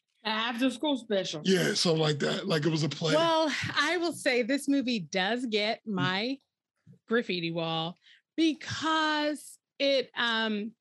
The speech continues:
Speaker 3: to me, it really, I had, it held up for me. And I do think this is one of those movies that if it's on, I will watch it. I, the soundtrack to me is just as good now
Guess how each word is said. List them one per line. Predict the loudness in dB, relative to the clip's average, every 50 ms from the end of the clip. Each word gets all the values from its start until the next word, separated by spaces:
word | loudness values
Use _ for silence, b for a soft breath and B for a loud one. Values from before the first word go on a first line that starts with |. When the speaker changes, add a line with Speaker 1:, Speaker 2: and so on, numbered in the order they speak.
| _ _ _ -4
Speaker 3:
to | 0 0
me, | 2 2 2 2 2 0 -2 -4 B B B B B B _ _ -2
it | 0 0 0 0 -2 -6 _ _ _ _ _ _ _ _ _ _ _ -8 -6
really, | -2 0 2 2 2 2 2 0 0 0 0 0 0 -2 -4 -8 _ _ _ _ -2
I | -2 0
had, | 0 0 0 0 0 0 0 -2 -2 -2
it | 0 0 0 0
held | -2 -2 0 0 0 0
up | 0 0 -2 -2 -4 _ _ _ _
for | -6 -6 -4 -4
me. | -4 -6 -8 -10 -12 B B B B B B B _ -4
And | -2 -2 -2 -2 -2 -2
I | -2 -2 -2
do | 0 0 0 0
think | 0 -2 -2 -2
this | -2 -4
is | -4 -4 -4
one | -4 -4 -4
of | -4
those | -4 -4 -4
movies | -4 -4 -4 -4 -4 -2
that | -2 -2
if | -2 -4 -6
it's | -8 -10 -8 -6
on, | -4 -4 -2 -2 -2 -2 -4 -6 -6 _ _ _ _ _ _ _ -4
I | -2 -2 0
will | 0 0 0 0 0
watch | 0 0 0 0 0 -2 -2
it. | -4 -4 -4 -8 B B B B B B B -8 _ 0
I, | 2 2 2 2 2 0 0 -2 -4 -6 -4 -2
the | -2 -2
soundtrack | -2 -2 -4 -2 0 0 0 0 0 0 -2 -2 -2 -2 -4 -6
to | -6 -4
me | -2 -2 0 0 -2 -2 -2
is | -2 -4 -4 -6
just | -10 -6 -2 -2 -2 -2 -2 -6 -8 -8
as | -8 -8 -6
good | -4 -4 -2 -2 -2
now | -2 -4 -4 -4 -4 -2 -2 -2 -2 -2 -4 -6